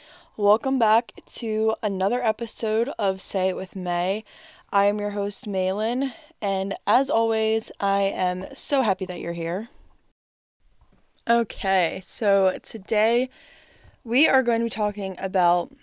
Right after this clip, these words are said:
the hard truths, and these are truths and outlooks of, of life, I should say,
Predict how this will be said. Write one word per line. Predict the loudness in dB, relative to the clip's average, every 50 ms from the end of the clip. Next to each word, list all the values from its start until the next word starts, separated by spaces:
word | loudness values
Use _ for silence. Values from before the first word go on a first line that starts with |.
| _ _ _ _ -20 -14
the | -4 -2 -2 0
hard | 0 0 -2 -4 -4
truths, | -6 -8 -8 -8 -8 -8 -8 -8 -8 -8 -8 -12 _ _ _ _ -6
and | -4 -2 -2 0 0 -2 -2 -2 -4 -4 -6 -10 -16 _ _ _ _ -14
these | -6 -2 0 2 4 4 4 2 2 -2 -2
are | -2 0 2 2 4 4 4 2 2 0 -4
truths | -6 -10 -6 -4 -2 -2 -2 -2 -4 -6 -8 -8 -10 -10 -14 -16 _ _
and | -6 -4 -2 -2 -2 -4 -4 -6 -6 -8 -8 -10 -14 _ _ _ _ _ _ _ _ _ _ _ _ _ _ _ _ 2 4
outlooks | 6 6 6 6 4 4 4 4 2 -4
of, | -2 0 -2 -2 -4 -8 -18 _ _
of | -6 -4 -4 -2 -2
life, | -2 0 0 -2 -4 -6 -10 -10
I | -8 -8
should | -8 -8 -10 -8
say, | -6 -4 -4 -4 -4 -6